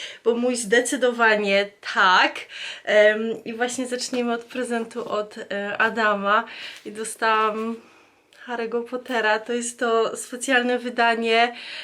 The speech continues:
E, do tej pory wyszły właśnie trzy. Mam pierwszą i drugą część. Nie miałam trzeciej.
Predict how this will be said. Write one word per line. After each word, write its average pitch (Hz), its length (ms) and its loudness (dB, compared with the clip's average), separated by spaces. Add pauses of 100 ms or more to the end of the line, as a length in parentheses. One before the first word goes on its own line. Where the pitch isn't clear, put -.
E, 214 280 2
do 233 120 -4
tej 254 160 -4
pory 247 220 2
wyszły 240 340 -2
właśnie 226 360 -2
trzy. 269 460 0
Mam 226 200 -2
pierwszą 240 460 -2
i 220 60 -4
drugą 208 380 -6
część. 240 400 -4
Nie 240 120 -2
miałam 233 420 0
trzeciej. 247 800 -2